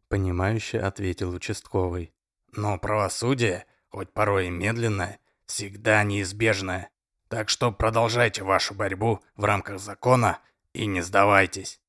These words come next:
«Не сдадимся», согласился Денис. «У меня к вам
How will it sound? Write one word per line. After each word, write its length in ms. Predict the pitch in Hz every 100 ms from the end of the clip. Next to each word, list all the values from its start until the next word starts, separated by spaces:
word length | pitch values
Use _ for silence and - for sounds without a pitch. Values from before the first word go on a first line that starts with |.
| _ _ _
«Не 200 | 113 139
сдадимся», 680 | 151 160 160 165 143 120 - _ _ _ _
согласился 720 | - 98 95 90 - 127 -
Денис. 540 | 113 110 92 90 - - _ _ _ _
«У 80 | 107
меня 320 | 107 101 98
к 100 | -
вам 340 | 110 120 107